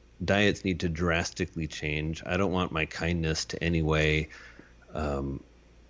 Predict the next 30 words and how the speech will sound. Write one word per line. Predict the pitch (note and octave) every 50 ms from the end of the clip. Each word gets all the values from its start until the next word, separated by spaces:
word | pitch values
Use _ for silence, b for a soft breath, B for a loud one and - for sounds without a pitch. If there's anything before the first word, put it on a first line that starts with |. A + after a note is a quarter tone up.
| - -
any | - G2+ G#2 G#2 G2+ F#2+
way | E2+ E2 D#2 D2+ D2+ C#2+ - -
obscure | - E2+ D2+ D2 - - - - - - F2 F2 E2+ E2 D#2+ D#2+ D#2+ -
the | - D#2 E2 E2+ D#2+
laser-like | D#2+ E2+ E2+ F2+ E2+ E2 E2+ E2 D#2+ D#2 E2 E2 D#2+ D2 - D2+
disdain | D#2+ D#2+ - D#2+ D2 D#2 E2 E2 E2+ F2 E2
I | D#2+ D2 C#2+
have | - - D2 D2 D2 D2 C#2 C#2
for | - - - D2+
the | D#2
modern | D#2+ D#2 D2+ D2+ D#2 D2+ D2+ D2+ D2+ -
foodscape, | - - E2 E2 E2+ E2+ - - - - G2+ G2 G2+ G#2 - - - -
for | - - E2 D#2+
how | - E2+ E2
much | D#2+ D#2+ D#2+ - -
it's | - -
crippling | - - - E2+ D#2+ - F#2+ F2+ F2+ F2+ F2 F2 F2 -
our | - D2+
health | - - E2 D#2+ - -
and | C#2+ C#2+
mental | D2 D#2 D#2+ E2 G2+ G2+
health, | F#2 F#2 A2+ A2+ A2+ A#2+ A#2 -
for | - - - E2
how | - - D#2+ D#2 D2+ C#2+ B B B B B - -
ridiculous | D#2+ E2+ D2+ C#2+ D2 - - F2+ - - - F2+ F#2 F#2 F#2 F#2 - - G#2
it | E2+ F#2+
is | F#2+ F#2 F#2+ G2 G#2+ A#2+ - - - - B B B B B B B -
that | - F2+ E2+ -
we, | E2+ F2+ F2 E2+ E2 E2 - - - - - - -
um, | - D#2 D2+ D2 D2 C#2+ C#2+ C#2+